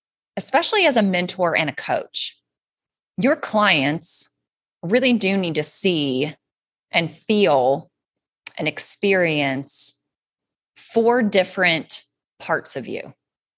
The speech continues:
And one of them is friend. Those four are, you need to be their coach,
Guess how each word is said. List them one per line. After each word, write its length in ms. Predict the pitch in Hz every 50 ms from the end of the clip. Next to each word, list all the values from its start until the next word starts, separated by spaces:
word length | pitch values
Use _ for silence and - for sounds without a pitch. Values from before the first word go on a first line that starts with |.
| _ _ -
And 320 | 170 170 156 156 156 151 147
one 160 | 170 226 294
of 80 | - 277
them 160 | 226 196 156
is 120 | 139 -
friend. 440 | - - 147 139 - - 123 - - _ _ _ _ _ _ _ _ _ _ _ _ _ _ -
Those 380 | 165 143 185 196 233 285 277 -
four 640 | - - 208 180 151 123 123 139 165 196 185 - _ _ _ _ -
are, 520 | 165 160 156 151 143 139 135 143 151 - _ _ _ _ _ _ _ _ _ _ _
you 80 | 175 175
need 160 | 175 175 175
to 100 | - 208
be 100 | 190 190
their 160 | 190 208 247
coach, 720 | - - - - 160 156 202 - - - - - - -